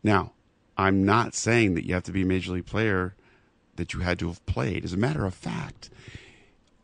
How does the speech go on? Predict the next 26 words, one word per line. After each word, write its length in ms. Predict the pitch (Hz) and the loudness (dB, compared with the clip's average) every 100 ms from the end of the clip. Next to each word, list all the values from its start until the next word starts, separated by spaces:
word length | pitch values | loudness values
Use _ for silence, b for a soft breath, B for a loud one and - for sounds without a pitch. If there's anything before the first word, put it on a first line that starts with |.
| _ | _
all 280 | 113 147 190 | 4 6 6
you 140 | 190 | 6
have 200 | 160 143 | 4 2
to 80 | 117 | 0
be 180 | 117 113 | 2 4
able 200 | 110 110 | 4 2
to 120 | 101 | -2
do 300 | - 131 131 | 0 0 2
is 100 | 107 | 0
swing 300 | - 107 110 | 0 0 2
the 60 | 101 | 2
bat 500 | 104 107 104 - - b b b b b b _ _ _ _ _ - | 2 2 0 -6 -20 b b b b b b _ _ _ _ _ -4
at 220 | 107 - | -2 2
fungo 320 | 120 143 110 | 4 6 6
speeds 480 | 87 - - - - - _ _ _ _ _ _ _ _ _ _ _ _ _ _ _ _ | 2 -4 -10 -12 -18 -20 _ _ _ _ _ _ _ _ _ _ _ _ _ _ _ _
and 140 | 107 - | 2 4
understand 480 | 107 107 101 104 104 | 2 2 2 2 2
how 260 | 101 101 98 | 2 2 0
to 200 | - 95 | -2 -4
do 180 | 98 98 | -2 -2
things 320 | 98 101 98 | 0 0 0
in 80 | 92 | -4
slow 220 | - 98 | 0 2
motion 320 | 101 135 107 | 2 0 -2
almost, 420 | - - - - | -6 -10 -16 -10
because 340 | - - 90 | -6 -2 -2